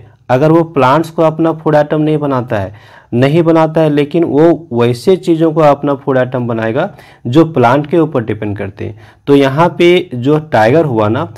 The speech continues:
ये जो टाइगर है ये डायरेक्टली प्लांट के ऊपर डिपेंड नहीं करता है। ये कैसे डिपेंड करता है? इनडायरेक्टली। ओके, तो यहाँ पे जो टाइगर हुआ वो कैसा हुआ?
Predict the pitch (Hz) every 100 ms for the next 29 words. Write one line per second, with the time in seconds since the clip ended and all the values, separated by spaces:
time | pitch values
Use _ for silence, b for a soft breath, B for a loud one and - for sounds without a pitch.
0 | B B 127 131 139 135 113 127 147 127
1 | 131 135 123 127 117 117 120 113 170 175
2 | 175 165 170 170 170 160 165 165 165 170
3 | 175 160 107 104 101 98 B B - 143
4 | 143 135 135 156 156 160 160 160 156 185
5 | - - 131 120 104 98 - 104 95 135
6 | 135 165 80 B B - 139 127 135 165
7 | 160 151 151 151 113 123 139 131 143 147
8 | 113 107 104 104 131 131 147